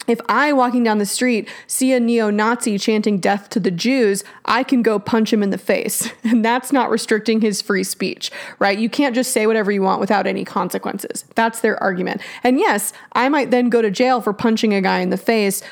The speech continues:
but they argue that that is what's necessary. Quote, "Anti-racists and anti-fascists have an obligation to deny a platform to bigots so that they can't spread their message and recruit." So they want to essentially stop the messaging before it even gets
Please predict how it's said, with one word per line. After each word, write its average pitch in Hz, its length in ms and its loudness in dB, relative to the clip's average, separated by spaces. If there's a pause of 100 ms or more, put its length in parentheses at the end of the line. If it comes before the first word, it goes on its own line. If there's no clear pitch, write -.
(140)
but 202 120 -2
they 226 140 4
argue 208 480 2
that 190 180 -4
that 202 180 2
is 196 160 -2
what's - 260 -2
necessary. - 640 -4 (720)
Quote, 240 500 0 (240)
"Anti-racists 254 1040 0
and 220 100 2
anti-fascists 214 920 0
have 220 160 2
an 208 220 0
obligation 208 840 0
to 220 140 -2
deny 196 480 0
a - 160 0
platform 214 560 0
to 208 120 -2
bigots - 520 -2
so - 180 0
that 202 160 -4
they 202 140 0
can't 240 400 -2
spread 208 300 0
their 208 120 2
message 185 460 -2
and 180 280 -2
recruit." - 600 -6 (320)
So 254 280 0
they 262 220 2
want 302 180 0
to 240 60 0
essentially 220 420 0
stop - 640 -2
the 254 80 2
messaging 196 640 0
before 220 420 0
it 233 60 0
even 202 240 0
gets 190 220 -2